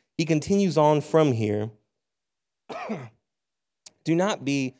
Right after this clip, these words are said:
conformed to this age, but be transformed by the renewing of your mind,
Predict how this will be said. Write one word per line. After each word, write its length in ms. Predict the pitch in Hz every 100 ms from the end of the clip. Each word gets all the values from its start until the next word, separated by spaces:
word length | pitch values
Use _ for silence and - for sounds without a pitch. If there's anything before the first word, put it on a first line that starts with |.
| _ _
conformed 600 | - 147 - - 165 170
to 100 | 160
this 220 | 135 135 123
age, 440 | 113 104 101 - _ _ _
but 100 | 131
be 120 | 127
transformed 960 | 117 - 165 185 185 - 117 113 113 107
by 160 | 120
the 80 | 120
renewing 540 | 120 120 123 139 135 123
of 160 | 117
your 100 | 117
mind, 480 | 113 110 110 104 104